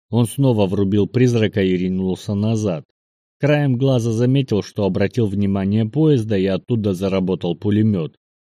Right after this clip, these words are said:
Но по телу пронеслось лишь несколько колючих укусов мороза. Через десять секунд он уже скрылся в кустах, лишь немного опережая взрывы гранат и мин.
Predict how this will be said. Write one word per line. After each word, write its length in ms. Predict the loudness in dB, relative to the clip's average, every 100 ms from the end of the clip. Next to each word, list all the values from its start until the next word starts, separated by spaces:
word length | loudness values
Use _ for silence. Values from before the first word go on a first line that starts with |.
| _ _ _
Но 180 | -2 -2
по 140 | 0 -2
телу 340 | 2 2 2
пронеслось 680 | 0 -2 -4 -4 -4 -4 -6
лишь 360 | -4 -2 -2 -2
несколько 520 | -4 -4 -4 -4 -4
колючих 560 | -2 -2 -2 -6 -10 -8
укусов 600 | -8 -8 -10 -8 -8 -4
мороза. 720 | -2 0 0 -2 -4 -10 -14 _ _ _ _
Через 300 | 0 4 4
десять 360 | 4 2 0 -4
секунд 420 | -4 0 0 2
он 160 | 0 0
уже 200 | 0 -2
скрылся 520 | -2 -2 -2 -2 -6
в 80 | -4
кустах, 600 | -4 -4 -4 -6 -6 _ _ _
лишь 240 | -2 -2 0
немного 500 | 0 2 0 0 -2
опережая 680 | -2 -2 -2 0 0 0 -2
взрывы 440 | -2 -2 -2 -2
гранат 560 | -4 -4 -2 -2 -4 _
и 160 | -2 0
мин. 380 | 2 0 -4